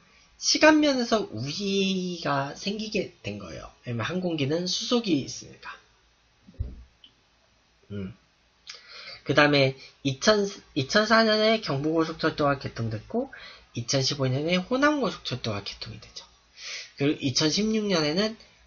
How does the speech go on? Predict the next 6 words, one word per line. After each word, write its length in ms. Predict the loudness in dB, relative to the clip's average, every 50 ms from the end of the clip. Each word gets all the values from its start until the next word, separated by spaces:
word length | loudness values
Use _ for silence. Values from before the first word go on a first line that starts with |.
| _ _ 0 0
에스알티가 1040 | 0 0 2 4 6 6 6 4 2 -2 -2 0 0 0 0 -2 -4 -6 -4 -4
연결이 320 | -4 -2 -2 -2 -2 -2 -4
돼가지고 360 | -6 -8 -8 -8 -8 -8 -6
수서고속철도가 1160 | -2 0 0 0 0 2 2 0 0 0 -4 -4 -4 -6 -8 -10 -12 -12 -14 -14 -16 -16 -16 -16 _ _ _ _ _ _ _ _ _ _ _ _ _ _ _ _ -2 0 2 2
열리게 320 | 2 0 0 -2 -4 -6
되죠. 280 | -8 -10 -12 -14 -14